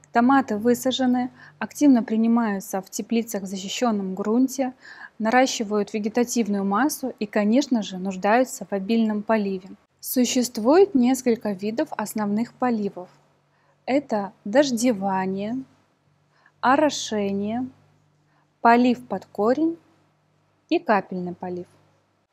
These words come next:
Дождевание, как и дождь, имеет преимущество в виде увеличения углекислого газа в почве, но в свою очередь имеет существенный минус.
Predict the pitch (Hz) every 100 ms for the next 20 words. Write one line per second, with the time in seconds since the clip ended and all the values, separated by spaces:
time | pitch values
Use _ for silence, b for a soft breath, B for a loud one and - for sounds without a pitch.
0 | - 196 247 214 208 214 240 359 269 208
1 | - 220 214 - 226 190 220 349 - -
2 | _ _ - 220 214 254 294 202 - 208
3 | 202 226 294 294 - - 185 - b b
4 | 196 269 240 220 214 220 220 - 240 202
5 | - 208 214 214 233 - 196 185 185 220
6 | 302 302 - - 208 180 - 247 320 -
7 | _ _ B B B B 233 240 220 -
8 | 208 214 202 277 359 - 208 185 - _
9 | 214 214 269 339 330 202 - 285 - 254
10 | 247 247 240 190 170 180 -